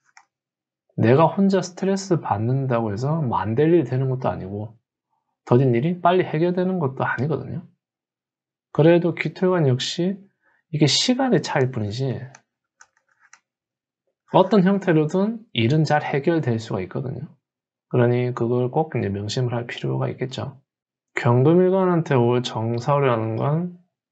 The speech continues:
내가 조급해질 수밖에 없는 이제 그런 상황이나 환경이 들이닥친다는 거예요. 정화일관은 이건 내가 조급해지는 거죠.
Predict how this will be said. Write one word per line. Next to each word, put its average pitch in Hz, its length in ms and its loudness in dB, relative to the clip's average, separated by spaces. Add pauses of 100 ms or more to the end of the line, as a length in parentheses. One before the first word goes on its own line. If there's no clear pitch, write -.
(280)
내가 117 240 6
조급해질 160 560 2
수밖에 143 560 -2
없는 110 340 0
이제 117 120 -2
그런 147 500 -2 (580)
상황이나 156 480 4
환경이 139 380 -2
들이닥친다는 123 680 -4
거예요. 131 320 -16 (720)
정화일관은 170 1000 4 (540)
이건 147 160 6
내가 107 300 0
조급해지는 160 480 0
거죠. 104 360 -8